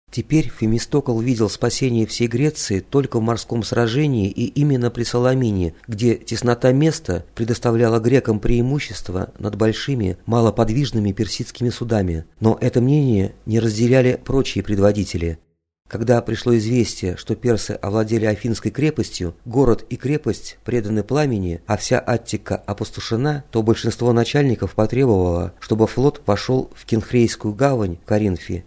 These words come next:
и таким образом, в случае поражения, мог иметь поддержку от войска, расположенного на Истмийском перешейке. Но непреклонный Фемистокл думал не о поражении, а о победе, и с глубоким убеждением доказывал на собрании предводителей ее возможность и вероятность,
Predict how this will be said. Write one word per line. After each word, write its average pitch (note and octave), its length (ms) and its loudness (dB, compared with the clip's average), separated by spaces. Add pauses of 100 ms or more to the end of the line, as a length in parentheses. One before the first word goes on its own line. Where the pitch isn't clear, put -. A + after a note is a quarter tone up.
и - 80 -8
таким A#2 360 2
образом, F#2+ 600 2
в - 80 -10
случае A#2+ 380 2
поражения, G#2+ 760 4
мог C3 280 2
иметь B2+ 380 2
поддержку A2+ 640 0
от A2 160 -2
войска, A2 640 0
расположенного G#2+ 880 2
на A2+ 160 2
Истмийском B2+ 640 -2
перешейке. G#2+ 800 -2 (480)
Но A#2 260 4
непреклонный A#2+ 580 2
Фемистокл A#2+ 720 0
думал A#2 360 4
не A#2 80 4
о A2+ 60 2
поражении, A#2 760 2
а - 240 -2
о A2 40 -2
победе, G#2+ 640 2
и B2 100 2
с G#2 80 -4
глубоким B2 560 0
убеждением B2+ 640 2
доказывал G#2+ 500 2
на G#2 140 2
собрании A2 440 4
предводителей G#2+ 840 2
ее A2+ 340 2
возможность A#2+ 640 2
и B2+ 60 -4
вероятность, A#2 800 2